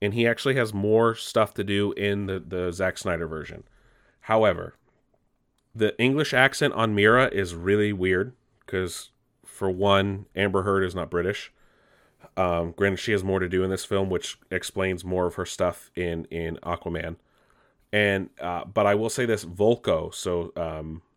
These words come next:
what's his name? Uh, Willem Dafoe's character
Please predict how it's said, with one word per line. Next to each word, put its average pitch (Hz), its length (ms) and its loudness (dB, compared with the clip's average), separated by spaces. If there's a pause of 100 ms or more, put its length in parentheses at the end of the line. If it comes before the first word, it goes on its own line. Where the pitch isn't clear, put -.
(680)
what's 87 180 -6
his 85 160 -10
name? 85 360 -4
Uh, 85 300 2
Willem 113 340 6
Dafoe's 104 400 4
character 95 640 0